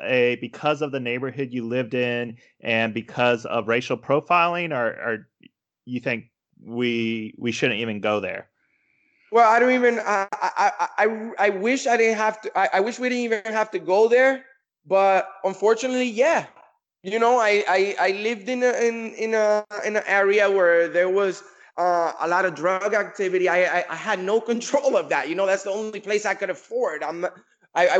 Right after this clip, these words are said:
Speaker 2: I, I, at that time, I wasn't in the best economic moment <laughs> of my life. I could, I, I can only, uh, that's the only thing that I can afford. If I could afford a nicer neighborhood, I would. <laughs> But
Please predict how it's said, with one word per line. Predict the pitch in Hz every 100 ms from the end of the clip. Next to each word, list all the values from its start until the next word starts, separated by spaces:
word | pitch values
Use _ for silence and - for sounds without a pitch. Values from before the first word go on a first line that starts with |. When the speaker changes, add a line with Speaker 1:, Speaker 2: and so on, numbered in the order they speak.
| 180
Speaker 2:
I, | 180 180 170 170 131 -
I, | 165
at | 175 170
that | 185 175
time, | - 185 247 277 262 _ _ _ -
I | 160
wasn't | 165 180 175 190
in | 190
the | 175
best | 190 202 202
economic | 196 190 190 196 190
moment | 185 185 196 196
<laughs> |
of | 247 - 185
my | 196
life. | 180 190 233 -
I | 185
could, | 175 190
I, | 175 185 170
I | 175
can | 180 - 190 180
only, | 190 214 220 214 - _ _ -
uh, | 180 180 175 165 165 165 156 147 123
that's | 180 185
the | 190
only | 208 208
thing | 202 202
that | 185 180
I |
can | 175 170
afford. | 160 247 240 127 - _ _ _
If | 139 175
I | 180
could | 196
afford | 180 202 202
a | 196
nicer | 196 208 214 214
neighborhood, | 202 240 240 226
I | 214 208
would. | 226 269 185 - - _ _
<laughs> | 208 - - 240 - - - 233 -
But | 196 196 -